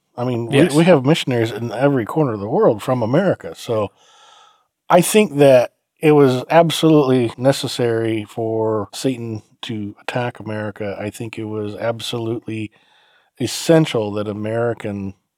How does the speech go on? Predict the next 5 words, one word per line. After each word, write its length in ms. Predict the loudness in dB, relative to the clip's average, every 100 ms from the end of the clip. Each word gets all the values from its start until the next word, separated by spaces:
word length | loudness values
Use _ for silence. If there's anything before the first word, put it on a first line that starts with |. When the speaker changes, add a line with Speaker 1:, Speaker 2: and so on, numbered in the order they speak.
| _ _
Speaker 1:
Christians 760 | -2 -2 -2 -10 -12 -12 -12 -18 _ _ _ _ _ -2
remember 640 | 0 4 4 4 4 4
our 240 | 4 4
roots, 520 | 2 0 0 -2 -6 -6
remember 680 | -6 -4 -4 -2 0 0 -2